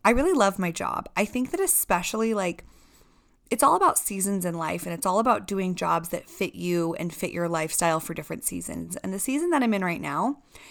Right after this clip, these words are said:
I love this job. It's a crazy schedule. It's a crazy, you know, like, job, and I get that. But for me right now, it's perfect. It's fun, it's engaging,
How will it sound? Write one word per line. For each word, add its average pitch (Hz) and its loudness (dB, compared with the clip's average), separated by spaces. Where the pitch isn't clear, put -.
I 220 6
love 196 0
this 185 -2
job. - 0
It's - -4
a 180 -8
crazy 170 -4
schedule. 285 4
It's - -6
a - -10
crazy, 165 -6
you 180 -4
know, 139 -4
like, - -6
job, 247 6
and 180 -2
I 165 -4
get 220 -2
that. 220 4
But 190 0
for - -6
me 202 0
right 214 0
now, 175 0
it's 180 -6
perfect. - -6
It's - -6
fun, 247 4
it's 180 -4
engaging, 208 0